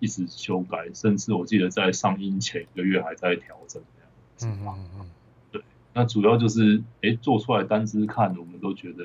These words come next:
Speaker 1: 诶，还蛮好看的，比例什么那个我们也是修蛮久的。那个时候是参考有一个外国的恐怖的角色叫 Slender Man 那样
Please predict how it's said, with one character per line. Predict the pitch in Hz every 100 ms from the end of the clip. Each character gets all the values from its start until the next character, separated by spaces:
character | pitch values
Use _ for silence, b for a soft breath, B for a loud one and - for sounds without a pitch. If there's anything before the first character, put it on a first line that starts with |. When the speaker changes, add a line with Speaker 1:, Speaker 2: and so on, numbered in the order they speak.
| -
Speaker 1:
诶， | 95
还 | 98 95
蛮 | 98
好 | 92 - -
看 | 87
的， | 85 - - -
比 | 90
例 | 110 104
什 | 87
么 | 85 95
那 |
个 | 101 90
我 |
们 | 85
也 | 85
是 | 95
修 | - 101
蛮 | 87 82 85
久 | - 82 -
的。 | - -
那 | 104
个 |
时 | 101 101
候 | 98
是 |
参 | 101 98 101
考 | - 82 82
有 | 85
一 |
个 | - 92 -
外 | 117 107
国 | - 92
的 | 92
恐 | - 85 -
怖 | 107 95
的 |
角 | - 82 82
色 | -
叫 | 92 95
Slender | - 92 95 92 90 90
Man | 92 80 -
那 |
样 | 80